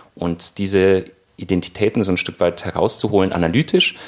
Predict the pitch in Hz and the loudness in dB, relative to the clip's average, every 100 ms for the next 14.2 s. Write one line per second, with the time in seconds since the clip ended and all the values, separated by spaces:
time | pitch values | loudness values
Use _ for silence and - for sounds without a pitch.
0 | - - 98 90 95 - 90 87 104 90 | -12 -4 -2 0 -2 -2 0 0 0 0
1 | 92 - 92 87 131 - - 90 - 87 | -2 -2 0 2 2 0 -4 -4 -2 -2
2 | 95 95 85 85 - 87 85 82 98 98 | -2 -2 -4 -2 -4 -4 0 2 2 0
3 | - - - - 143 - - - 110 - | -4 -6 -4 -4 -2 -2 -4 -4 -6 -8
4 | - - - 87 - 92 87 87 87 87 | -18 -10 -4 -2 0 2 2 0 0 -4
5 | - 85 113 139 123 123 123 123 - 87 | -4 -4 0 0 0 0 0 -2 -4 -6
6 | - - 104 - - 87 82 90 95 - | -6 -6 -6 -6 -10 -10 -6 -6 -6 -10
7 | 82 80 - - 80 120 - 95 - 85 | -8 -8 -8 -8 -6 -6 -4 -4 -2 -2
8 | 113 90 - - 87 - 82 - - 120 | -2 -4 -6 -10 -8 -8 -8 -10 -4 -2
9 | 131 123 92 - 85 90 95 95 - - | 0 -2 -8 -2 0 0 0 -8 -16 -20
10 | - - - 107 - - - _ _ 95 | -6 -4 -2 -4 -6 -10 -12 _ _ -2
11 | - 101 98 - 82 92 98 107 92 95 | 0 0 0 0 0 2 2 2 0 0
12 | 85 85 85 - 90 95 - _ - 82 | 0 0 -2 -2 -2 -2 -8 _ -6 -2
13 | 82 80 - 78 78 - 82 82 80 - | -2 -4 -8 -10 -10 -8 -8 -6 -6 -2
14 | 123 | -2